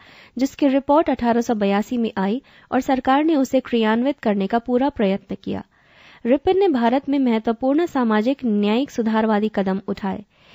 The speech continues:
इसी की अगली कड़ी थी इल्बर्ट विधेयक। इस अधिनियम के तहत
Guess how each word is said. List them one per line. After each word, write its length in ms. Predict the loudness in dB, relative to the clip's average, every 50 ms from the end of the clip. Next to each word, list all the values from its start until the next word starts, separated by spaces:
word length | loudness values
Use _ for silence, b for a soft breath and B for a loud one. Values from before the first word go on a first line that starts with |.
| b b -6
इसी 220 | -4 -2 -2 -4
की 120 | -4 -6 -4
अगली 340 | -4 -2 -2 0 -2 -2
कड़ी 280 | 0 0 0 2 2 0
थी 240 | 0 -2 -4 -4 -2 _
इल्बर्ट 420 | 2 2 2 2 2 2 2 2 0
विधेयक। 480 | -2 -2 -2 0 -2 -2 -4 -6 -12 -20 b b b b b b b b b b -4
इस 160 | -4 0 0
अधिनियम 400 | 2 2 4 4 4 4 2 2
के 120 | 0 -2 -2
तहत 320 | 0 2 2 2 2